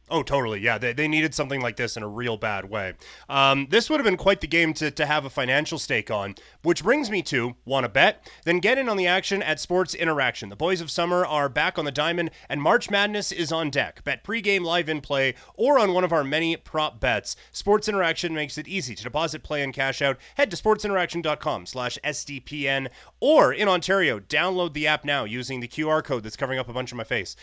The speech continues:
Um, uh, that at the bottom of the screen. Nineteen years and older, please play responsibly. Yeah, th-, this was, um, I, I think rather easily Jacob Markstrom's best performance of the year.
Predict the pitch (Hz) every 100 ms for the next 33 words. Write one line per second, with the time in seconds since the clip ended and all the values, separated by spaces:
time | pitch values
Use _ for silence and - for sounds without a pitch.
0 | - - 135 127 123 120 120 123 - 127
1 | 120 117 120 120 120 117 120 113 107 -
2 | 156 147 135 - - 226 247 185 156 127
3 | 123 113 113 - _ - 139 117 - 120
4 | 104 95 _ _ 117 117 151 147 135 120
5 | 110 95 - - - 160 139 147 170 190
6 | 202 185 156 123 - - 156 147 127 113
7 | 95 92 _ _ _ _ _ - - -
8 | 160 139 170 185 185 139 175 196 175 160
9 | 220 190 202 202 160 175 165 147 151 156
10 | 131 151 143 - 107 165 165 160 165 156
11 | 160 165 151